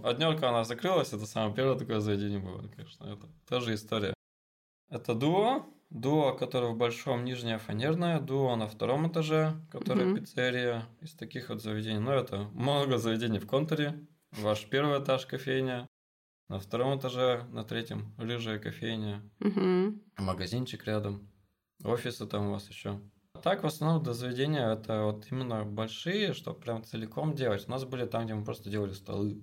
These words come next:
Speaker 1: То есть мало такого, как декора было. То есть прям полностью в заведении такого прям списка нету.
Speaker 2: Мгм.
Speaker 1: А где-то вот такие участия принимали, да.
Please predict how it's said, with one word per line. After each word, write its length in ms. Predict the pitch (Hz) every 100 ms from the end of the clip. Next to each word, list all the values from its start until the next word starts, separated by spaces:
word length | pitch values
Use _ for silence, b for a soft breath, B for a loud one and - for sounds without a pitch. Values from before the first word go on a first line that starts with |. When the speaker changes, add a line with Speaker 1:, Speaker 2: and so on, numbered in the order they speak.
| -
Speaker 1:
То 60 | 104
есть 160 | 98
мало 300 | 113 117 110
такого, 340 | - - 104 95
как 140 | 95 92
декора 380 | 98 110 101
было. 420 | 92 90 92 90 -
То 80 | 98
есть 160 | 101 -
прям 340 | 110 110 107
полностью 460 | 117 120 113 - 104
в 40 |
заведении 720 | 104 104 117 147 131 110 98 95 101 - - -
такого 380 | - - 117 104
прям 300 | 104 98 98
списка 400 | - 104 - 98
нету. 400 | 101 98 101 107 - _ -
Speaker 2:
Мгм. 420 | 208 190 185 196
Speaker 1:
А 40 |
где-то 260 | 196 202 -
вот 120 | 95
такие 240 | - - 104
участия 420 | 92 104 101 -
принимали, 480 | - 104 98 98 95
да. 200 | 92 98